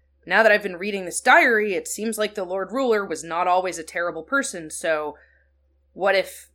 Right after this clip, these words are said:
becoming the Lord Ruler made him evil, and what if that happens to Kelsier? And, um, you know, uh, she's kinda thinking about this, and she doesn't really know what to make of it, and,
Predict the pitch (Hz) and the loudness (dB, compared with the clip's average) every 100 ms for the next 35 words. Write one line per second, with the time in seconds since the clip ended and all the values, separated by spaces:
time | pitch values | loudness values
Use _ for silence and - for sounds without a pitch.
0 | - 175 - 220 202 180 170 156 175 185 | -18 -12 -4 -2 -2 -4 -8 -10 -4 -2
1 | 175 196 277 214 190 160 202 311 285 220 | -2 -2 2 2 0 -4 -6 -4 -2 -2
2 | 185 185 170 175 165 160 165 160 - 156 | -4 -10 -10 -6 -6 -4 -4 -4 -4 -4
3 | 147 139 135 131 - 202 185 - 87 - | -4 -8 -14 -10 -2 -2 -2 -8 -12 -10
4 | 170 151 147 160 143 131 123 _ _ _ | -8 -8 -4 -2 -2 -6 -14 _ _ _
5 | _ _ _ _ _ _ _ _ _ _ | _ _ _ _ _ _ _ _ _ _
6 | _ _ _ _ _ _ _ _ _ _ | _ _ _ _ _ _ _ _ _ _
7 | _ _ _ _ _ _ _ _ 208 208 | _ _ _ _ _ _ _ _ -6 -2
8 | 202 180 156 147 147 _ - 180 160 151 | 0 -2 -4 -8 -14 _ -8 -4 -2 -2
9 | 147 139 135 - _ _ _ _ _ _ | -4 -8 -12 -16 _ _ _ _ _ _
10 | _ _ _ _ _ - 202 202 - 208 | _ _ _ _ _ -12 -8 -4 0 0
11 | 175 226 214 202 190 185 185 185 180 170 | 0 -2 0 -2 4 4 4 2 0 0
12 | 165 160 160 156 170 165 175 170 175 170 | -4 -8 -12 -12 -12 -12 -8 -6 -6 -4
13 | 165 160 165 165 156 160 160 175 180 180 | -4 -4 -6 -8 -6 -8 -8 -8 -6 -6
14 | 185 160 160 151 147 139 131 | -6 -6 -6 -4 -6 -8 -10